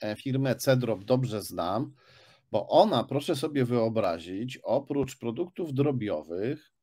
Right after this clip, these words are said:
e, sprzedaje także paliwa. I tutaj właśnie widzimy skan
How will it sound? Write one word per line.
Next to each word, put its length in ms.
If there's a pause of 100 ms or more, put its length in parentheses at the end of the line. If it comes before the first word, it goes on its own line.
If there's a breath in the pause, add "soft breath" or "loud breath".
(920)
e, 800 (760)
sprzedaje 800
także 680 (840)
paliwa. 680 (1200)
I 440
tutaj 340
właśnie 640
widzimy 480
skan 480